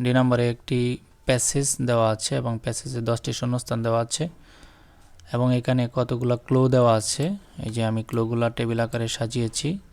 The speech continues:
আমি তোমাদের, আহ, সময় বাঁচানোর জন্য শুধুমাত্র আনসারগুলো লিখে রেখেছি। তো দেখে নাও, এখানে এক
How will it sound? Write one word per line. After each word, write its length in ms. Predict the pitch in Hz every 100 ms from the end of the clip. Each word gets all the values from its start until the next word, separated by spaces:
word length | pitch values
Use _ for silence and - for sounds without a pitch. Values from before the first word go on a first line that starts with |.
| - - - - - - - -
আমি 300 | 127 127 131
তোমাদের, 500 | 127 127 120 123 120 113 - - -
আহ, 340 | 120 113 110
সময় 480 | - - 135 135 127
বাঁচানোর 440 | 123 - 120 113
জন্য 280 | 107 117 135
শুধুমাত্র 720 | - 131 120 113 - 113 107 -
আনসারগুলো 800 | 120 120 - 123 120 120 117 - - 127
লিখে 320 | 120 117 120
রেখেছি। 460 | 123 123 - 156 196 - - - - - - - - - - - -
তো 280 | 120 113 110
দেখে 260 | 117 -
নাও, 220 | 127 139
এখানে 440 | 160 123 120 117
এক 60 | 117